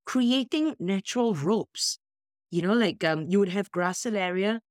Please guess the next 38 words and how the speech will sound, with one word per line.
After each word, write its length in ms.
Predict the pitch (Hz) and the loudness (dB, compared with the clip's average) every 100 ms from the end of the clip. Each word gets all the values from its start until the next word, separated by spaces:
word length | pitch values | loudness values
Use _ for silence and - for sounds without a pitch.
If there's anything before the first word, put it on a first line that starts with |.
| _ | _
and 300 | 185 175 175 | -4 -2 0
mussels 380 | 170 180 214 196 | 0 0 -2 -4
attached 420 | - - 175 - 180 | -4 -2 -4 -4 -4
to 80 | 151 | -2
that. 260 | 160 233 _ _ _ _ | 0 -2 _ _ _ _
And 200 | 170 170 | 0 0
then, 460 | 151 185 185 190 202 - | 2 4 4 4 0 0
you 140 | 185 | 0
know, 280 | 170 180 - _ - | 0 -4 -6 _ -8
gracilaria 640 | 147 170 - 185 170 180 160 | 0 0 0 -2 2 2 0
attaches 480 | 185 160 - 175 - | 0 -4 -4 -6 -4
to 100 | 143 | -4
those 340 | 139 226 330 | 0 0 0
mussels 500 | 233 175 - 247 339 | 0 0 -2 -6 -2
and 200 | 220 208 - - - | 0 0 -2 -16 -10
they 100 | 180 | -6
start 320 | 208 - 214 - | -4 -2 -4 -4
to 80 | |
form 260 | 180 233 233 | -6 0 2
their 140 | 226 | 2
own 220 | 208 233 214 | 2 2 2
ropes. 400 | 294 370 - 208 | 2 0 -2 -4
And 140 | 180 | -2
I 100 | 185 | -2
was 160 | 190 180 | -2 -2
like, 180 | 170 - _ _ _ 170 | -4 -8 _ _ _ -6
"Okay, 400 | - 147 135 208 | -2 0 0 0
this 260 | 180 - | 0 -2
is 120 | 269 | -2
interesting." 720 | 254 170 135 123 - 113 165 - _ _ _ _ - | 0 0 -4 -8 -8 -8 -8 -10 _ _ _ _ 0
And 120 | 262 | 2
then 120 | 330 | 4
I 80 | 320 | 4
would 180 | 294 247 | 4 4
observe 480 | 196 156 233 240 208 | 2 2 2 2 2
a 40 | |
lot 200 | 190 214 | 2 2
of 200 | 185 | 0